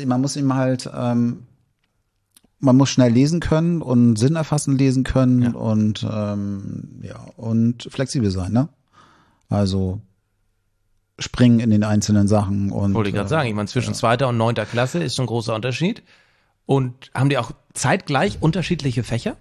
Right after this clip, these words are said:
Speaker 1: Ja, also mit Glück
Speaker 2: Muss ja,
Speaker 1: machen
Speaker 2: Andi, ne?
Speaker 1: Ja.
Speaker 2: Die zweite hat ja noch keine Chemie.
Speaker 1: Genau. Die machen quasi immer
Speaker 2: Ja.
Speaker 1: Deutsch, Mathe und, ähm, Sachunterricht.
Speaker 2: Mhm.
Speaker 1: Und, ähm, ja,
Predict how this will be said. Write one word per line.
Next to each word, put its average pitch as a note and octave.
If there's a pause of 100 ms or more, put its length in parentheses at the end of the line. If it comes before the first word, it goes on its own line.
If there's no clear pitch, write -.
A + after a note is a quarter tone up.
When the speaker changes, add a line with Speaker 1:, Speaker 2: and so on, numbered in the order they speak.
(1300)
Speaker 1:
Ja, G2+
also G#2
mit G#2
Glück B2+
Speaker 2:
Muss E3+
ja, C#3+
Speaker 1:
machen G2+
Speaker 2:
Andi, G2
ne? F#3+
Speaker 1:
Ja. G#2
Speaker 2:
Die F#2+
zweite C#3
hat D3
ja C#3+
noch C3
keine C#3
Chemie. D3+ (180)
Speaker 1:
Genau. A2+ (440)
Die A#2+
machen A#2+
quasi A2
immer A2
Speaker 2:
Ja. A2
Speaker 1:
Deutsch, A2
Mathe B2
und, A2
ähm, G#2
Sachunterricht. C3+
Speaker 2:
Mhm. B2 (1160)
Speaker 1:
Und, G#2
ähm, F2+
ja, G2+